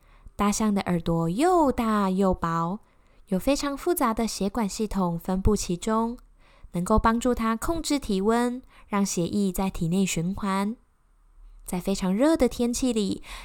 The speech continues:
大象也可以透过扇动它的耳朵来散热降温哦。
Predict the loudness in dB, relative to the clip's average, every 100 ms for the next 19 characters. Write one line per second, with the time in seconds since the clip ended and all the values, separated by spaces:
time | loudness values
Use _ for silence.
0 | -4 0 2 2 2 2 -2 0 0 0
1 | 0 0 0 0 -2 -2 -4 -4 -2 -2
2 | 0 0 0 -2 -4 -2 0 2 2 0
3 | 0 -2 -2 0 0 2 0 -2